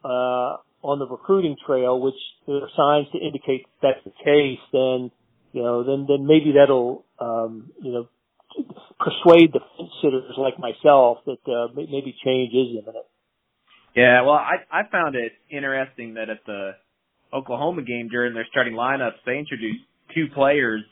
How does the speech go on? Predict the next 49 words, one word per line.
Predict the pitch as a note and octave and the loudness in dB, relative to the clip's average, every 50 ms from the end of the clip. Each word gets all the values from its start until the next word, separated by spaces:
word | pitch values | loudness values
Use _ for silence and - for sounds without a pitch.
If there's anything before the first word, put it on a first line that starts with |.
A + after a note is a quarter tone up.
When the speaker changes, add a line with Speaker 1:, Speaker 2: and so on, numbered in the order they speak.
| _ _ _ - | _ _ _ -8
Speaker 2:
uh, | G#2 G#2 G#2 G2+ | -4 -2 -2 -2
w-, | G2+ G#2+ A2+ - - F2+ - _ _ - | -2 -4 -8 -10 -12 -14 -16 _ _ -8
one | - B2+ C3 B2+ | -4 -2 0 0
offensive | B2+ B2+ B2+ - A#2+ G#2+ - - | 0 0 -2 -6 -12 -14 -12 -6
lineman | A2 A2+ A#2+ B2 A#2+ A#2+ A#2+ A#2+ A#2 A2+ G#2+ | -4 -2 0 0 -2 -4 -6 -8 -8 -8 -10
and | G#2 G2+ G2+ G2 G2+ _ | -14 -16 -18 -20 _ _
one | A2 A#2+ A#2 | -10 -8 -6
linebacker, | A2 A2 A#2+ B2+ A#2+ A2+ A2 G#2 - - | -4 -4 -4 -4 -2 -4 -4 -4 -4 -6
I | G#2 G2 G2 G2 | -8 -10 -10 -10
believe, | G#2 G#2+ G#2 G2+ - | -12 -12 -12 -12 -12
who | A2+ G#2 | -10 -4
are | |
both | - B2+ B2 A#2+ - - | 0 0 0 0 0 0
from | B2+ B2+ B2 A2+ G#2+ | 0 0 0 0 -2
Wichita. | A#2 C3 - - A2 - - G#2+ F#2+ F#2+ F#2+ G2 - - _ _ _ _ _ _ _ _ _ _ _ - | -4 -4 -6 -8 -12 -8 -4 -4 -2 -2 -2 -4 -6 -8 _ _ _ _ _ _ _ _ _ _ _ -4
Um, | G#2+ G#2+ G#2+ G#2 G#2 G2+ G2+ G2 G2 F#2+ F#2+ - _ _ _ _ | -2 0 0 0 -2 -2 -4 -6 -10 -14 -18 -20 _ _ _ _
and | - A#2 A2+ A2 | -6 -4 -4 -2
one, | A#2 C3+ C3 A2 A#2 | 0 -2 -2 0 0
one | C3 D3+ E3 | 2 2 2
of | D#3 - A#2+ | 2 0 -2
'em, | A#2+ A#2+ A#2 A#2 A#2 A#2 A#2 - _ _ _ - | -4 -6 -6 -8 -10 -12 -16 -18 _ _ _ -10
Ben | B2+ B2 B2 A#2 G#2+ | -8 -8 -8 -10 -8
Powers, | - B2 A#2+ B2 B2 A#2+ A2+ A2 A2 G#2+ G#2 _ - | -4 -2 -2 0 0 -2 -4 -6 -8 -10 -14 _ -18
was, | G#2 G2+ G2 _ - | -18 -18 -20 _ -12
uh, | A2 G2+ G2 G2 G2 G2 G2 - _ _ _ _ _ _ _ _ _ | -10 -8 -8 -8 -8 -8 -10 -12 _ _ _ _ _ _ _ _ _
he's | - B2+ B2+ | -18 -16 -10
been | C3 B2 A#2 A2+ G#2+ | -8 -8 -8 0 4
very | B2 C3+ C3+ B2+ A2+ | 6 6 6 6 4
vocal | G#2+ A2+ A2+ A2 - - A2 G#2+ | 2 0 0 0 -2 -8 -12 -10
in | G#2 | -10
that | G#2+ G#2 G2+ | -12 -12 -12
he | G#2 G#2+ G#2 | -14 -14 -12
does | A2 G#2+ G#2+ | -14 -12 -8
not | A2+ A2+ A2+ | -6 -6 -4
like | - A2+ A#2 A2+ - - | -2 -4 -4 -4 -6 -12
Kansas | A#2 A2 A2 G#2 G#2 - | -14 -14 -14 -16 -20 -14
State | _ A2+ A2 G#2 F2+ - | _ -8 -8 -8 -10 -12
'cause | - - | -12 -10
they | A2+ A2+ | -8 -6
didn't | A2 G#2+ G#2+ | -6 -6 -6
offer | G#2+ G#2 G#2+ G#2 - - G#2+ | -6 -6 -6 -6 -6 -8 -8
him | G2+ G2+ | -8 -8
out | G2+ G2+ | -8 -8
of | G2 | -8
high | G#2 G2+ F#2+ F#2 - _ | -8 -8 -10 -10 -14 _
school. | _ G2 F#2+ F#2+ F#2 F#2 - _ _ _ _ _ _ _ _ _ _ - | _ -14 -12 -10 -10 -10 -12 _ _ _ _ _ _ _ _ _ _ -8
And | A2 A2 | -4 -2
I | A2+ | 0
don't | A2 A2 C3+ C#3+ C#3+ | 0 2 0 0 -2